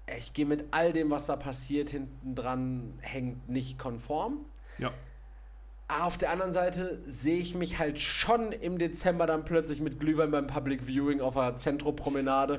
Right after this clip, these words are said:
Speaker 2: Ich werd
Speaker 1: Äh, mit,
Speaker 2: dich
Speaker 1: mit der
Speaker 2: so übel verurteilen, sobald du das machst.
Speaker 1: Also so ganz
Speaker 2: Ich
Speaker 1: komisch.
Speaker 2: werd dich dran erinnern.
Speaker 1: So, ich werd dann auch so aus Überzeugung mir halt irgendwie dann nicht scha-, äh, nicht, nicht Deutschland angucken, sondern irgendwie so,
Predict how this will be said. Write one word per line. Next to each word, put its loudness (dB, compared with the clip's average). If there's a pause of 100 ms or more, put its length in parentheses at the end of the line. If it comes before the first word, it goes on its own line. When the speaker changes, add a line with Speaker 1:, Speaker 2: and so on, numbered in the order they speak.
(140)
Speaker 2:
Ich 2
werd 10
Speaker 1:
Äh, 4
mit, 6
Speaker 2:
dich 2
Speaker 1:
mit 8
der 10
Speaker 2:
so 8 (200)
übel 10
verurteilen, 4
sobald 6
du 2
das 4
machst. 0 (160)
Speaker 1:
Also 2
so 2
ganz 4
Speaker 2:
Ich 2
Speaker 1:
komisch. 4
Speaker 2:
werd 4
dich -4
dran 2
erinnern. -2 (140)
Speaker 1:
So, 0 (320)
ich 0
werd 6
dann 2
auch 0
so -2 (380)
aus 0
Überzeugung 2
mir 2
halt -2
irgendwie -4
dann 0
nicht -2
scha-, -6
äh, 2
nicht, -6
nicht -4
Deutschland 0
angucken, -2
sondern 0
irgendwie -4
so, -12